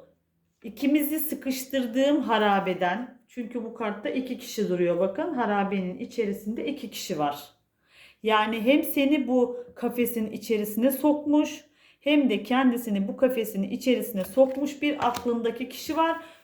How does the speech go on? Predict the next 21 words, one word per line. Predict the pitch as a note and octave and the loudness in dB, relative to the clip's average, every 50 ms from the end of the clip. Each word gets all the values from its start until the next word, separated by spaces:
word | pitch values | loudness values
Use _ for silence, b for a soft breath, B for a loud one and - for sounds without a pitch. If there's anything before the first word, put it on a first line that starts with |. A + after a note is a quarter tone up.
| _ | _
"Özgürüm, | A3 A#3+ C4+ C#4 C4 B3 B3+ F4+ F#4+ G4 F#4 - - | 2 4 4 4 4 4 4 4 4 4 2 2 6
özgürüm, | C4+ C4+ C4+ C4 - - A#3+ A#3 G#3+ G3+ G3+ - | 8 8 8 8 6 2 0 0 0 0 0 0
aman | - B3 B3+ D#4 E4 - - | 0 2 2 2 0 -2 -4
ipleri | C#4 C4 - - C4+ C4+ B3 | -8 -8 -4 -2 0 0 0
sana | B3+ - B3+ A#3+ A#3+ A#3 - | 0 -2 -2 -2 -2 -4 -4
kurtaramayacağım, | - A#3+ A#3 - B3 A#3+ B3 C#4+ D4 D4+ C#4 B3+ G3+ F#3 G#3 G3+ - F#3+ B B B B B B | -4 -4 -2 0 2 2 4 4 2 4 4 2 4 2 2 0 0 0 B B B B B B
sana | - - A#3+ B3 C4 C4 A3+ | -10 -4 0 2 2 4 6
ve-, | A#3+ B3 A#3 G#3+ G3+ | 6 6 6 6 4
vermeyeceğim, | G#3+ A3+ A#3+ C4+ D4+ D4+ D4+ C#4+ C4+ A3+ G3+ A3 A3 G3+ F#3+ F#3+ - | 2 2 2 2 0 0 0 0 0 0 0 0 0 0 -2 -4 -6
senden | - A3 A3+ A3+ A#3 B3 B3 A#3 | -8 -8 -6 -4 -2 -2 -2 -2
bu | A#3 F#3+ | -4 -6
ipleri | A#3+ A#3 - - B3 A#3+ A#3+ A#3+ | -6 -8 -6 -4 -2 -2 -2 -4
kurtaracağım." | - - A#3 A3 - B3+ C4+ C#4 B3+ G#3+ B3 A3+ G#3+ G#3+ G3+ F#3 | -4 -6 -8 -2 0 0 2 2 2 0 0 0 2 2 2 4
derken | A3 A#3 C4+ B3+ - - E4+ F4 F#4 F#4+ B B B B B B B B - - | 4 4 4 2 0 -2 0 0 0 -2 B B B B B B B B -18 -6
kendisini | - B3+ A#3+ B3+ C4 B3+ D4 C#4 - E4+ F4+ F4+ C#4 | -2 0 2 2 2 2 2 0 -2 -4 -4 -2 -2
de | C#4 | -4
seninle | C4 - C4+ C4+ C#4+ E4+ G4 G4 F#4 D4+ B3 | -2 0 2 4 4 4 2 2 0 2 2
birlikte | C4 A#3 A#3 A#3+ - - C4 C#4+ D#4+ E4+ B B B B B B B B | 2 2 0 -2 -4 0 0 2 2 0 B B B B B B B B
harabenin | - A3+ A#3 A#3+ B3+ C4 C4+ C4 A#3 C4+ C4+ D4 D#4 - | -4 0 2 4 6 6 4 4 2 0 0 0 -2 -2
içerisine | - B3+ C4 - C4 B3 A#3+ A#3 - - B3+ C#4 C#4 | -4 -8 -4 -2 -2 -2 -2 -2 -4 -4 -4 -4 -4
sokmuş. | - - C4 A#3 - - G3+ G3+ F#3+ F3+ - - - - | 0 2 2 2 2 2 0 0 0 0 -2 -6 -12 -18